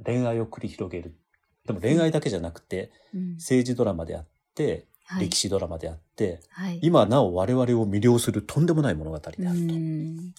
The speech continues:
Speaker 2: はい。
Speaker 1: っていう「源氏物語」に
Speaker 2: はい。
Speaker 1: 登場する扇って、
Speaker 2: はい。
Speaker 1: まずどこなんですか？何が印象的だったんですか？サッチーとしては。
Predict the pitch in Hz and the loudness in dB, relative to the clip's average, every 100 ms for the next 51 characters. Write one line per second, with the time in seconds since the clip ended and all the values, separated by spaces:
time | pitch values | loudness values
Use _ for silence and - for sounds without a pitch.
0 | - 185 165 - _ _ _ _ _ _ | -14 -12 -12 -16 _ _ _ _ _ _
1 | _ - 170 180 180 185 175 - - 135 | _ -6 -4 -2 -4 -4 -6 -10 -4 -2
2 | 147 139 139 139 135 92 78 78 120 208 | 0 0 -2 -2 -4 -6 -8 -10 -10 -12
3 | _ _ - - 185 175 _ _ _ _ | _ _ -16 -6 -6 -6 _ _ _ _
4 | _ _ _ _ - 104 104 - 110 - | _ _ _ _ -6 -2 -2 -4 -6 -4
5 | 98 98 101 - _ _ _ _ - 110 | -6 -6 -10 -12 _ _ _ _ -6 -4
6 | 78 - _ - 185 170 - 80 - - | -4 -10 _ -4 0 0 0 -8 -14 -20
7 | - - 151 - 73 - - - - - | -10 -6 -4 -4 -8 -16 -18 -16 -16 -4
8 | 160 147 76 80 _ _ _ _ _ 98 | -2 -2 -4 -8 _ _ _ _ _ -10
9 | 92 87 87 85 82 - - - - - | -10 -12 -12 -12 -14 -18 -20 -20 -20 -20
10 | - - - - - - - | -6 -6 -6 -12 -18 -18 -18